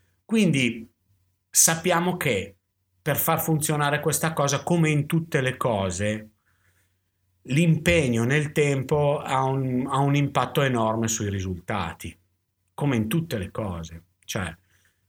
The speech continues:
anche qui, eh, se, eh, in realtà la fotografia è abbastanza semplice,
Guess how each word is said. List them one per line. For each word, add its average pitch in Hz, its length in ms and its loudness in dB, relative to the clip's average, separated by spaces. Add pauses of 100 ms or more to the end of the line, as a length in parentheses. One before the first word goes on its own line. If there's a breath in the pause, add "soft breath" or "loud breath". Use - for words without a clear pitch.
(100)
anche 131 420 0
qui, 131 480 0
eh, 101 1000 0
se, 147 500 4
eh, 95 960 -4
in 117 140 0
realtà 127 520 0
la 104 80 0
fotografia 113 680 -2
è 107 40 0
abbastanza 110 540 -2
semplice, 123 880 -2